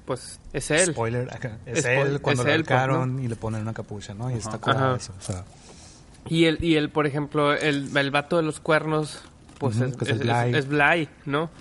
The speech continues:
Speaker 2: Ujú.
Speaker 1: Y que se manifie-, sí tiene su simbolismo ahí, de
Speaker 2: Sí,
Speaker 1: que
Speaker 2: sí,
Speaker 1: tiene que
Speaker 2: un
Speaker 1: ver con
Speaker 2: venado.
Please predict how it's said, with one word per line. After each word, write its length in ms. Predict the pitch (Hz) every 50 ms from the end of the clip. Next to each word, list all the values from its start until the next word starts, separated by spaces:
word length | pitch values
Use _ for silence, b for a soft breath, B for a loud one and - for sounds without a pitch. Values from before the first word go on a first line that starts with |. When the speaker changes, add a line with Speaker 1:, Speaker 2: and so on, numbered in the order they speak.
| -
Speaker 2:
Ujú. 260 | 127 113 107 120 123 139
Speaker 1:
Y 120 | 165 180
que 160 | 160 - 175 156
se 120 | - 160
manifie-, 480 | 151 147 147 143 143 135 143 156 135 - -
sí 160 | - 160 151
tiene 200 | 151 165 165 165
su 140 | 143 160 160
simbolismo 680 | - - 156 143 139 139 131 127 135 143 147 156 156
ahí, 240 | 151 147 139 143 151 160 160
de 120 | 156 156 170
Speaker 2:
Sí, 40 |
Speaker 1:
que 60 | 160 143
Speaker 2:
sí, 80 | 131
Speaker 1:
tiene 200 | 120 - 117 113
que 100 | 113 147
Speaker 2:
un 40 | 139
Speaker 1:
ver 160 | 139 139 139
con 200 | 107 151 143 139
Speaker 2:
venado. 220 | 135 127 101 101